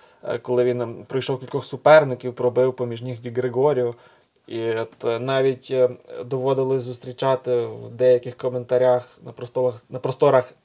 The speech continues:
Телеграму, що там, е, от, е, фарм-клуб приїхав до Мілана. Там, е, проєкт, е, Берлусконі Галіані. <laughs> Е, про цей фарм-клуб можна було би щось, е,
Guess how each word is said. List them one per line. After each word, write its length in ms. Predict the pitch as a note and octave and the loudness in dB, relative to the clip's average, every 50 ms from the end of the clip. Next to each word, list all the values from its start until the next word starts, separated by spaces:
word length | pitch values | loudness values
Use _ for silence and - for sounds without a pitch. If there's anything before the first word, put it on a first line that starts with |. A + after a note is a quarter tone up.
| _ _ _ - | _ _ _ -6
Телеграму, 760 | - C3 C3 C3 B2 B2+ C#3 C#3 C#3+ D3 C#3 B2+ A#2+ A2+ A2 | -4 -4 -2 -2 -4 -2 0 0 0 0 -2 -4 -6 -6 -8
що 420 | - - - - A#2 A2+ A2+ G#2+ - - - _ _ _ _ _ _ _ _ _ - | -14 -12 -8 -6 -6 -6 -6 -8 -12 -18 -20 _ _ _ _ _ _ _ _ _ -8
там, 220 | - G#2+ A2+ A2 | -8 -6 -6 -4
е, 60 | A2 | -4
от, 360 | G#2 - B2 C3+ C3+ - - - | -2 0 0 0 -2 -4 -4 0
е, 260 | B2+ A#2+ A#2 A#2 A2+ A2+ - - | 0 2 2 0 -4 -6 -12 -8
фарм-клуб 540 | - - D3 D3 D#3 C3+ - - B2 A#2+ A2 - - | 0 2 4 4 4 2 -2 -8 -8 -8 -8 -10 -14
приїхав 500 | - B2 A2 A2 A2+ A2+ - A#2 A2+ A2+ | -14 -14 -14 -14 -14 -14 -14 -14 -14 -14
до 120 | A2 A2+ | -14 -16
Мілана. 420 | A2+ A2 G#2+ A2+ A2+ A2+ A#2 - - - _ _ _ - - | -14 -14 -12 -12 -12 -12 -12 -14 -18 -20 _ _ _ -20 -20
Там, 120 | - - - _ _ _ _ _ - | -20 -20 -20 _ _ _ _ _ -20
е, 120 | - - - - - _ _ _ _ _ _ _ _ _ _ - | -18 -18 -18 -20 -20 _ _ _ _ _ _ _ _ _ _ -2
проєкт, 520 | - D3 D3 D3+ E3 E3+ E3 - - - | 2 4 6 8 8 6 6 4 0 0
е, 160 | C#3+ C#3+ C#3 | 2 2 2
Берлусконі 600 | C#3 C#3 C#3 C#3 C#3 C#3 - - D#3 D#3 D3 C#3+ C#3 | 2 2 0 0 -2 -4 0 4 4 4 4 4 -2
Галіані. 560 | B2+ C3 C3 C3 B2+ B2 A#2 A2 G#2+ - - | -2 0 2 4 6 6 6 4 2 0 -10
<laughs> 60 | - _ _ _ _ _ _ _ _ _ _ _ - _ _ _ _ - | -20 _ _ _ _ _ _ _ _ _ _ _ -20 _ _ _ _ -14
Е, 300 | - - - D#3+ E3 D#3 C#3+ - _ _ _ _ _ _ _ - | -6 0 2 2 2 2 0 -4 _ _ _ _ _ _ _ -6
про 140 | D#3+ D3 | -6 -4
цей 300 | C#3 - - F3+ F#3 F#3 | -4 -2 0 2 2 2
фарм-клуб 720 | F3 F3+ - E3+ D#3 D3+ C#3+ - D3+ E3 F3 E3+ D3+ C#3 | 2 2 0 0 0 -2 -6 -8 -6 -2 -2 -2 -2 -4
можна 920 | D3+ D3+ D3+ C#3+ C#3+ C#3+ C#3 C#3 C#3+ C#3 C#3+ C#3+ D3 E3 E3 D3 D3 D3 D3 | -8 -8 -8 -6 -6 -6 -6 -6 -6 -6 -6 -4 -2 -2 -2 -2 -4 -6 -6
було 220 | C#3+ C#3+ D3 D3+ | -6 -4 -4 -4
би 140 | D3 C#3+ C#3 | -4 -4 -6
щось, 720 | C#3 - - - - - - C#3+ C3+ - - - - - - | -6 -8 -10 -10 -10 -10 -10 -10 -8 -6 -6 -6 -6 -6 -4
е, 360 | D3 C#3+ C#3 C3+ C3+ C3 C3 | -2 -2 0 0 0 -2 -2